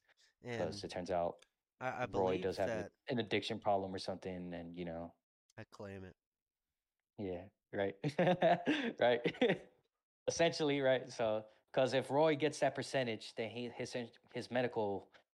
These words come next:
Speaker 1: benefits, anything that has to do with his nicotine problem gets covered through the Army. 'Cause he
Speaker 2: Mm-hmm.
Speaker 1: was, it was found that the Army did, um,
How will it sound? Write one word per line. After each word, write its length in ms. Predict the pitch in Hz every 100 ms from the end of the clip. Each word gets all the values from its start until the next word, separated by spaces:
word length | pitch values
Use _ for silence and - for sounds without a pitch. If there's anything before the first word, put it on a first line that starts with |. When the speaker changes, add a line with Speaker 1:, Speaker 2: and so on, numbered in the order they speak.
| _ -
Speaker 1:
benefits, 420 | 127 - 107 - -
anything 300 | 196 202 180
that 80 |
has 100 | 156 156
to 60 |
do 160 | 135 151
with 240 | 139 135
his 380 | 131 113 110 - _ _ 135
nicotine 420 | 127 127 - 110
problem 320 | 117 101 92 87 _
gets 160 | 113 -
covered 300 | - 101 90
through 100 | 101
the 260 | 90 85 85
Army. 360 | 98 90 82 - _ _ _
'Cause 140 | 113 110
he 60 |
Speaker 2:
Mm-hmm. 80 | 104
Speaker 1:
was, 160 | 101 -
it 100 | -
was 140 | 101 98
found 340 | 107 98 90
that 260 | 85 82 -
the 60 |
Army 280 | 82 92 90
did, 300 | 82 92 - - - - _ _ - -
um, 220 | 87